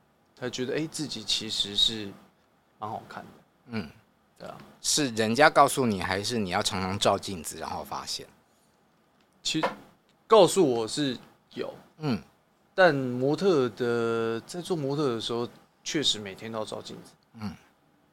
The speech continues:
Speaker 1: 要增加自己的自信心，跟看看自己每一个角度啊，跟说话的方式啊，这些等等。
Speaker 2: 所以需要对着镜子讲话吗？
Speaker 1: 需要。
Speaker 2: 会不会很尴尬？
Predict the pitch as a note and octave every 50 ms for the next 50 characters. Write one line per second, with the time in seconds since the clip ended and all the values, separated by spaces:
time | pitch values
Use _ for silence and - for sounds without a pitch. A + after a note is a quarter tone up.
0 | _ _ _ _ _ - B2+ B2+ A#2+ - A#2+ A#2+ B2 A2+ B2 A2+ A2+ G#2+ - A#2
1 | G#2 F#2+ F2+ G2 G2 F#2 - A2+ G#2+ G2 A2 G#2 F#2+ - G#2 G2 F#2+ F#2 G2 G2+
2 | G2 F#2+ G2 G2 G2+ G2+ G#2+ - - C#3 B2+ A#2+ B2 B2 A#2 G#2 - A#2+ G#2+ G2
3 | F#2+ - - _ _ _ _ _ _ _ _ _ _ _ _ _ _ F#2+ F#2+ F#2+
4 | G#2+ A#2 A#2+ - A2+ G#2+ G2 - - - G2 G#2 G#2+ - - B2+ A2+ G#2 G2+ F#2+
5 | F#2 G2 G#2 - A2+ A2 - - A#2 G#2 G#2+ A2 G2 F2 - - G2 G2 G#2 G#2
6 | - - - A#2 - - A#2 A2 - - G#2+ G#2+ G2+ - - G#2+ G#2 A2 G#2+ -
7 | - - _ _ _ - - - D3+ F3+ F#3 D3+ - - A#2 - C#3+ C#3+ D3 C3+
8 | - - D#3 C3 A2+ A2 G#2 G#2 - A2+ A2 G2 F#2+ F#2 - - - - - -
9 | - F2+ E2 D#2 D2+ F#2 G2 G2+ - - - - B2+ B2 A#2 G2+ - - - -
10 | _ _ - C#3 B2+ B2+ A2 F#2+ - - D2+ E2 D#2+ - - D2+